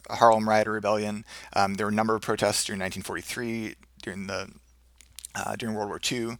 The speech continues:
um, a number during the nineteen sixties, and of course, um, hundreds in nineteen sixty-eight. So they, it's kind of a,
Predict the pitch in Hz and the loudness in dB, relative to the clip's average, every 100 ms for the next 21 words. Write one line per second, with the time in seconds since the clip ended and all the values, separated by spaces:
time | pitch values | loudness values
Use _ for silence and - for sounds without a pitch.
0 | - - - 98 95 110 110 107 104 101 | -12 -14 0 2 2 2 2 0 -2 -2
1 | 95 95 95 117 113 95 92 95 101 95 | -4 -2 -2 -2 -2 -4 -6 -6 -6 -4
2 | - - - 104 104 - - _ - - | -4 -8 -8 -8 -8 -12 -16 _ -14 -2
3 | 113 104 98 104 98 98 98 101 - 104 | -2 -2 -6 -4 -4 -4 -4 -4 -2 2
4 | 110 98 - - - - - - 143 127 | 0 0 -10 -10 -10 -14 -6 0 8 10
5 | 123 - - 127 160 139 123 107 | 8 4 0 6 6 8 6 6